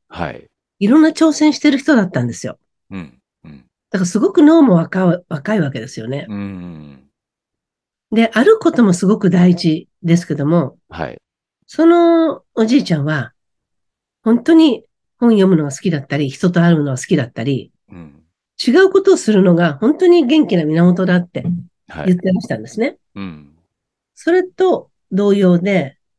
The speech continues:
Speaker 2: 私たちって同じことを繰り返して無難に、
Speaker 1: うん。
Speaker 2: 安藤したようにルーティーンで。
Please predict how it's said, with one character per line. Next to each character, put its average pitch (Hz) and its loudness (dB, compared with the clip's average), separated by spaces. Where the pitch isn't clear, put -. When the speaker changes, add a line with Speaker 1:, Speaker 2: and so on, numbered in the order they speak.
Speaker 2:
私 294 -2
た 302 -2
ち 190 -8
っ - -10
て 151 -6
同 170 2
じ 262 -6
こ 269 -6
と 320 -2
を 180 -10
繰 - -4
り 151 -2
返 143 -4
し - -16
て 151 -10
無 156 -2
難 147 0
に、 139 -6
Speaker 1:
う - -20
ん。 73 -20
Speaker 2:
安 156 -2
藤 131 -4
し - -12
た 131 -2
よ 135 0
う 131 -2
に 123 -2
ル 143 0
ー - -
テ 156 0
ィ - 6
ー 139 2
ン 123 -2
で。 - -12